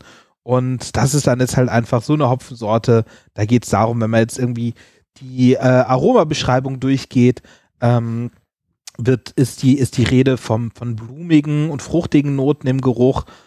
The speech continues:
und der Geschmack dann zitrusartig, fruchtig, ein bisschen süßlich, ähm, und auch würzig. Und ja, würdest du, würdest du das so unterschreiben, Olli?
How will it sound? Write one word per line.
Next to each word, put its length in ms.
und 200
der 100
Geschmack 440
dann 160
zitrusartig, 1000
fruchtig, 580
ein 60
bisschen 320
süßlich, 560
ähm, 680
und 380
auch 300
würzig. 640
Und 420
ja, 280
würdest 280
du, 160
würdest 300
du 40
das 180
so 60
unterschreiben, 500
Olli? 300